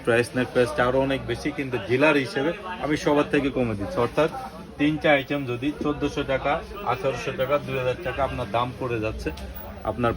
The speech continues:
পাঁচ হাজার দুইশো টাকা। তো আমি ডিলার হিসেবে এটা স্পেশাল আরও ডিসকাউন্ট করে দিব। যারা তিন পিস একসাথে পণ্য নিতে চাচ্ছেন তাদের জন্য সারা বাংলাদেশ, ঢাকা বা ঢাকার বাইরে সারা বাংলাদেশ cash on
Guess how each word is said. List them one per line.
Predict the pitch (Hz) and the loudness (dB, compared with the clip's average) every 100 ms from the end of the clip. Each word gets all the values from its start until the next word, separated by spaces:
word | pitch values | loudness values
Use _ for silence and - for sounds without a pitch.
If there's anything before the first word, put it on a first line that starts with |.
| - | 2
পাঁচ | 131 135 135 | 4 4 4
হাজার | 127 120 | 2 4
দুইশো | 110 107 95 | 2 0 -2
টাকা। | 90 85 - - - - | -2 -4 -6 -8 -8 -2
তো | 110 | 0
আমি | 117 127 117 | 0 0 2
ডিলার | 135 151 143 | 4 4 4
হিসেবে | 156 147 | 2 2
এটা | 139 143 131 | 2 0 -2
স্পেশাল | 143 127 135 123 | -2 0 4 4
আরও | 131 135 | 4 2
ডিসকাউন্ট | 139 - 135 131 | -2 0 0 2
করে | 131 120 | 0 2
দিব। | 117 139 120 | 2 2 4
যারা | 117 123 - | 4 4 2
তিন | 143 139 | 0 0
পিস | 143 139 - 123 | 0 0 2 0
একসাথে | - 127 131 - | 2 0 0 0
পণ্য | 127 123 120 | 0 2 0
নিতে | 117 120 | 0 -2
চাচ্ছেন | 123 110 139 131 | -2 -2 -4 -2
তাদের | 117 113 110 | -2 -4 -6
জন্য | 117 127 | -8 -6
সারা | 131 131 127 | -4 -2 -2
বাংলাদেশ, | 123 127 131 165 196 - - - - | -2 -2 -2 -4 -6 -12 -10 -6 0
ঢাকা | 113 131 123 | 2 4 4
বা | 123 117 | 4 4
ঢাকার | 113 120 113 | 4 2 4
বাইরে | 127 139 | 2 4
সারা | 147 139 135 | 6 6 4
বাংলাদেশ | 135 131 135 - | 2 2 0 2
cash | 135 127 | 0 2
on | 135 | 0